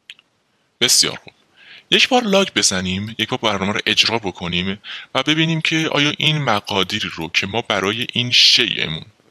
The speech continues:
تعریف کردیم، اه، نیمش رو، سنش رو، اه،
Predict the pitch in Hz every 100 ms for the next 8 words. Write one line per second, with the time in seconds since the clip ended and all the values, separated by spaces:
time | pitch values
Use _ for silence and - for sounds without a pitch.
0 | _ - - _ - 87 90 85 - -
1 | 82 78 - 87 104 120 135 - _ _
2 | _ - - - 87 87 87 90 98 104
3 | - 107 107 - 90 95 107 - - 117
4 | 127 143 - - -